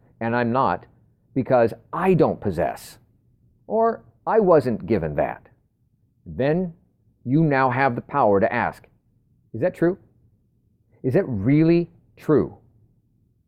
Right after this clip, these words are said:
Now you can ask the question, "Why don't I have? Why don't I possess? Why am I not?"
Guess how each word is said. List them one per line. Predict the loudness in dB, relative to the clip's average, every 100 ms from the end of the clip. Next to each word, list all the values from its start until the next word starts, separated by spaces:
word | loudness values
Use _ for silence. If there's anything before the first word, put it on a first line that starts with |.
| _ _ _ -14
Now | -8
you | -6 -6
can | -6
ask | -4 -6
the | -8
question, | -4 -4 -4 -10 -12 _ _ _ _ _ _ _ _ _ _ _
"Why | -2 -2 -2 -6 -12 -8
don't | -2 -2 -2 -8 _ _
I | -2 0 -2 -6
have? | -4 -2 -2 -6 -14 _ _ _ _ _ _ -6
Why | -4 -2 -4 -6 -18 _ _ _ _
don't | -4 -4 -8 -16 _ _ _ _
I | -8 -8
possess? | -6 -8 -2 -2 -2 -8 -20 _ _ _ _ _
Why | 0 0 -2 -8 _ _ -10
am | -10 -8
I | -6 -4
not?" | -4 -4 -6